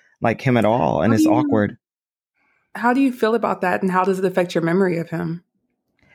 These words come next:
Speaker 1: It's just weird. It feels fake and it doesn't feel real. I was like, "This isn't even, like, an actual," like, I was reading the obituary and all of the things. I was like, "This is not who this person,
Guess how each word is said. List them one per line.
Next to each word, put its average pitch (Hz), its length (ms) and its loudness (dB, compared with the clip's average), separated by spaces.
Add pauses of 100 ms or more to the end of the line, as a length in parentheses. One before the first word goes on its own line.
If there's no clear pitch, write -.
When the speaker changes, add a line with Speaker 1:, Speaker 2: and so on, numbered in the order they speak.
(180)
Speaker 1:
It's 156 140 2
just 202 200 2
weird. 120 380 2
It 123 120 -2
feels 135 260 2
fake 123 420 -4 (240)
and 117 100 2
it 113 80 2
doesn't 127 220 2
feel 117 260 2
real. 107 320 2
I 87 100 0
was 123 140 0
like, 117 160 0
"This 135 180 0
isn't 151 260 0
even, 135 280 2
like, 117 200 0
an - 120 -2
actual," 117 840 0 (340)
like, 117 300 -2 (220)
I 123 80 -2
was 131 160 0
reading 139 240 4
the 117 80 2
obituary 123 680 2
and 95 120 -2
all 120 220 0
of 107 80 -4
the 117 80 0
things. 127 240 0
I 151 80 0
was 156 100 0
like, 139 140 -2
"This 175 160 0
is 247 160 -2
not 156 200 2
who 151 80 2
this 143 160 0
person, 135 640 0